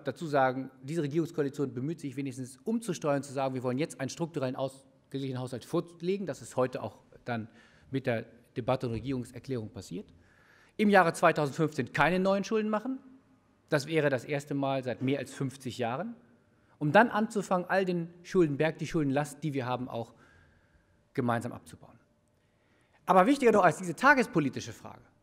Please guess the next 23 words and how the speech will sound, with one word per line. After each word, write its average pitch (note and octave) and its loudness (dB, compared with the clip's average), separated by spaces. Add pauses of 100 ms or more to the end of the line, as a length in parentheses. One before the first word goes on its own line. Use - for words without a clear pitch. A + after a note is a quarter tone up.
(140)
könnte E3 2
man C3+ 2
sagen, B2+ 6
kann B2+ -2
sich A#2+ -6
ja A2 -2
freuen, F#3 -2
die C#3 -2
F B2 -6
D A#2+ -10
P C3 -6
ist A2 -10
ein A2+ -8
gutes D3+ -12
Argument, B2 -4
dann A2+ -6
nicht A#2+ -10
die F3+ -14
zu B2+ -10
wählen, A#2 -4
sondern G#2+ -10
die A2+ -16
Guten, G3 -10